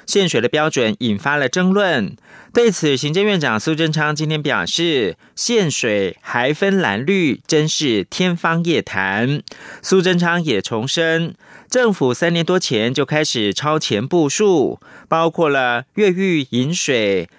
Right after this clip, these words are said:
抗旱水井、浮流水、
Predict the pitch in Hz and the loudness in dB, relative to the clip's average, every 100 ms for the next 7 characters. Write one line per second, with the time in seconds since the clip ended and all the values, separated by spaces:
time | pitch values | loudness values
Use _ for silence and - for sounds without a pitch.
0 | _ - 214 170 - 180 151 120 - 117 | _ -2 0 -2 -2 -2 0 -2 -2 -2
1 | 151 147 123 98 87 - 123 147 160 175 | 0 -2 -2 -4 -6 -4 0 2 2 0
2 | 147 117 101 95 | 0 0 0 -2